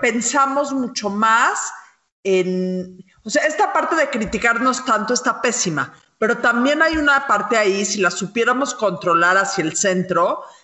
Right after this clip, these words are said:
de decir, bueno, <clears throat> esta necesidad de perfeccionamiento continuo y esta querencia de perfeccionamiento continuo, yo creo que es una gran ventaja.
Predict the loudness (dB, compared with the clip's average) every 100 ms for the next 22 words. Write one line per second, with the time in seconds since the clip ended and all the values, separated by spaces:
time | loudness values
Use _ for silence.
0 | _ -2 2 2 2 0 2 2 4 2
1 | 0 -6 -16 _ -4 -2 -2 -8 _ -4
2 | -2 0 0 0 0 0 2 4 2 0
3 | -4 -4 -2 0 2 2 -2 -2 -2 -2
4 | -2 0 2 2 2 0 0 4 2 2
5 | -6 -8 -4 0 2 2 2 0 2 2
6 | 2 0 -4 -6 -8 -6 -4 -4 -4 -4
7 | -4 -6 -6 -2 -4 -6 -18 0 2 4
8 | 2 2 2 4 2 2 0 0 -2 -6
9 | -10